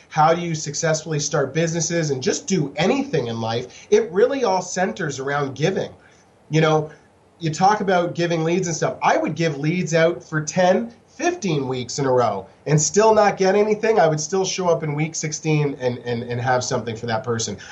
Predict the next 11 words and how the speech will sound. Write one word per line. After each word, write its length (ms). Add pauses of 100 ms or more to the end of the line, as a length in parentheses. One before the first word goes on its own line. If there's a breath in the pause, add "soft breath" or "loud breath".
I 120
don't 360
let 300
other 340 (120)
people's 580
actions 540
de-, 140
de-, 200 (160)
or 160
determine, 500
sorry, 380